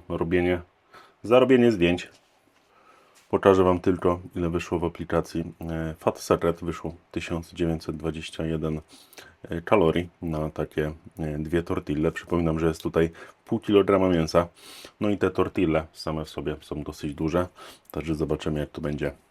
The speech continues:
jak to będzie w Fitatu. Ale zanim jeszcze zrobimy zdjęcie, to pokażę wam, ile wyszło w aplikacji Fitatu, skanując tylko i wyłącznie produkty. Wyszło dwa tysiące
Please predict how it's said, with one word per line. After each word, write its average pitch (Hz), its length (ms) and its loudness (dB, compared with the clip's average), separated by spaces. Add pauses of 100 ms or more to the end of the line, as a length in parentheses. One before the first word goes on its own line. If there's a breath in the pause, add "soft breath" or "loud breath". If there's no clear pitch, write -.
(600)
jak 92 160 2
to 92 80 -2
będzie 82 260 -2
w - 40 -20
Fitatu. - 500 -8 (400)
Ale 87 140 -2
zanim 90 260 2
jeszcze 85 240 -4
zrobimy 85 320 -2
zdjęcie, 87 340 -2
to 82 120 -2
pokażę 80 380 -4
wam, 80 180 -2
ile 80 180 -4
wyszło 78 320 -6
w - 200 -14
aplikacji - 540 -8
Fitatu, 82 540 -2
skanując 80 640 -6
tylko 80 260 -4
i 76 40 -2
wyłącznie 80 340 -6
produkty. 98 520 0 (760 loud breath)
Wyszło 131 240 2
dwa 101 180 4
tysiące 87 500 -4